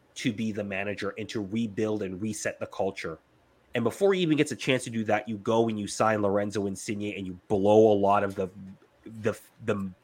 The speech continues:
financial equity you have from M-, the M L S E board on one player.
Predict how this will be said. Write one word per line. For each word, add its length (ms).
financial 600
equity 320
you 180
have 380
from 680
M-, 200
the 140
M 100
L 100
S 180
E 80
board 360
on 380
one 280
player. 360